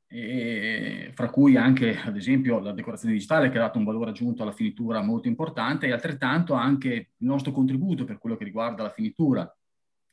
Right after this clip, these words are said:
Oggi è un elemento molto importante di integrazione nel layer di finitura finale per dare valore estetico alla superficie. E questo ha portato sì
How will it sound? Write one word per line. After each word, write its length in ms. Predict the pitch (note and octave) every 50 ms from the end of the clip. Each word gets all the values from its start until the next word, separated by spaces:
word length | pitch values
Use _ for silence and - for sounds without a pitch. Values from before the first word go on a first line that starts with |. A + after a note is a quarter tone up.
| _ _ _ _ -
Oggi 300 | B2+ D3 D3+ C3+ C3 C#3
è 40 | C3
un 120 | B2+ B2
elemento 600 | B2 A#2+ B2 C#3+ C#3+ C3+ - C3+ C3 - - _ _ _ _ _
molto 340 | B2+ D3 F#3 G#3 D#3 C3 -
importante 520 | A#2 - - A2+ - - C3+ C#3+ C3+ B2+ A#2
di 80 | A2+
integrazione 840 | A#2 A2 - B2+ A2+ B2 A#2 A2+ - C3+ C3 C3+ C3 B2+ A2+ - - - - - - - - - - _ _ -
nel 180 | A2 A#2+ B2
layer 420 | B2 B2+ C3 C3+ C#3 C#3 C#3 B2+ A2+
di 100 | G2+ A#2
finitura 600 | - - A#2 - B2+ - - - - B3+ B3+ -
finale 400 | - A#3+ A3+ A#3 - - - A#3+
per 160 | B3 A#2 G2
dare 180 | F#2 A#2 A#2 A2+
valore 280 | A2+ A2+ A2+ A2+ A2
estetico 440 | - - - A#2 G#2+ - G#2 - A2+
alla 80 | G#2+ F#2+
superficie. 680 | F#2+ - F#2 - G2+ F2+ - - F2+ F2+ F2 - - - - - - - -
E 100 | - F3+
questo 260 | E3+ A3+ A#3 A3+ -
ha 20 | B3+
portato 380 | - F3 - - D#3+ D#3+ - G3
sì 500 | E3+ - - - D#3+ F3 G#3 B3 -